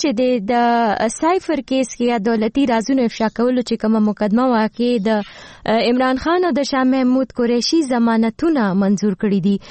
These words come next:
نو دې ته تاسو څنګه وینئ؟ دوی به، م، راخلاص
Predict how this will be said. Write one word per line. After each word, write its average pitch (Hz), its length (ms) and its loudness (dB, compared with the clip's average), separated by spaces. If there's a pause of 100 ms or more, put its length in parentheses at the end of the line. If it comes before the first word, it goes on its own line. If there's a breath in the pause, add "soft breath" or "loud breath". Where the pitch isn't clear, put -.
(160 loud breath)
نو 247 140 2
دې 320 240 0
ته 466 140 0
تاسو 330 280 -2
څنګه 294 460 0
وینئ؟ 220 320 0
دوی 262 220 0
به، 254 420 0 (440 soft breath)
م، 220 240 2
راخلاص 220 480 0